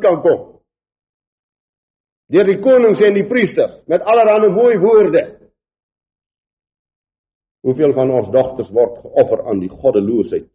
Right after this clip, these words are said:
in die tyd? En dan die ergste is, geliefdes, Jeremia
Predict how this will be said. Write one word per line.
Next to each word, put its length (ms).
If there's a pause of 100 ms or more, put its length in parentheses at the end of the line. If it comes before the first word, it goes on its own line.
(140)
in 140
die 100
tyd? 160 (2750)
En 100
dan 140
die 100
ergste 400
is, 160
geliefdes, 460 (2000)
Jeremia 500